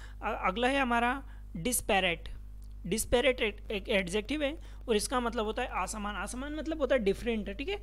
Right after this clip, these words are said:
तो disparate मतलब भी क्या हो जाएगा? different या असमान। contrasting जिसे हम बोलते हैं ना contrasting वो,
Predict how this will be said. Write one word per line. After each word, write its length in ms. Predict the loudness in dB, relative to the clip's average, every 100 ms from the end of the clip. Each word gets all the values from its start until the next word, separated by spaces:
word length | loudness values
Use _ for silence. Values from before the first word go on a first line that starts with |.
| -8 -8
तो 100 | -2 0
disparate 500 | 0 0 0 0 0
मतलब 280 | -2 0
भी 140 | 0 -2
क्या 120 | -2
हो 80 | -2
जाएगा? 360 | -2 -4 -6 -8 -12 -8
different 400 | -6 -4 -4 -4
या 140 | -4 -4 -2
असमान। 460 | -2 -2 -2 -4 -6 -10 -12 -12 -12 -12 -8 2
contrasting 920 | 4 4 0 0 2 0 -2 -2 -2
जिसे 180 | -4 -4
हम 120 | -4
बोलते 220 | -4 -4
हैं 40 | -4
ना 80 | 2
contrasting 600 | 2 2 0 0 -2 -2
वो, 140 | -4